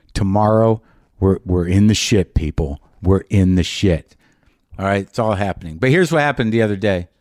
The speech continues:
We're staying at this hotel, and we go down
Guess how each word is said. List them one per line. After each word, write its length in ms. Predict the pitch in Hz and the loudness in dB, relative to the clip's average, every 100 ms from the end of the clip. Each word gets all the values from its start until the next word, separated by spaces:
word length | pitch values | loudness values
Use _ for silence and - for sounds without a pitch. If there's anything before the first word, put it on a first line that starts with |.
| _ _ _ _ _ _ _ - | _ _ _ _ _ _ _ -8
We're 100 | 110 | -6
staying 220 | - 139 | 0 0
at 80 | 117 | 0
this 140 | 110 | -2
hotel, 480 | 117 104 104 98 95 _ _ _ _ _ _ _ _ _ _ _ _ _ _ - - _ - | -2 -2 -2 -2 -4 _ _ _ _ _ _ _ _ _ _ _ _ _ _ -20 -20 _ -2
and 120 | 110 | 0
we 100 | 107 | 2
go 180 | 131 120 | 0 0
down 600 | 113 110 98 98 95 | 0 2 2 0 -2